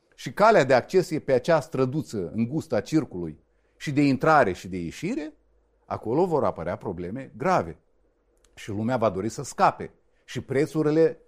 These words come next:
se vor rostogăli la vale, ca să nu zic că vor cădea. E o piramidă cu aceste construcții în oraș.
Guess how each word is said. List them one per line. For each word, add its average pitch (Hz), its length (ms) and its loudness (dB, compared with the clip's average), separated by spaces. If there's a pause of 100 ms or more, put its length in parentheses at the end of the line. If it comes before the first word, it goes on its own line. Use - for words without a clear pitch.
se - 220 -4
vor 156 320 2
rostogăli 180 540 0
la 156 140 4
vale, 120 240 2
ca 87 180 -10
să 98 120 -16
nu 104 100 -10
zic 95 120 -12
că - 80 -14
vor 90 160 -10
cădea. 92 360 -10 (1160)
E 170 140 6
o 175 100 8
piramidă 196 680 2
cu - 120 -4
aceste 110 320 -4
construcții 120 600 -8
în 117 60 -6
oraș. 127 400 -6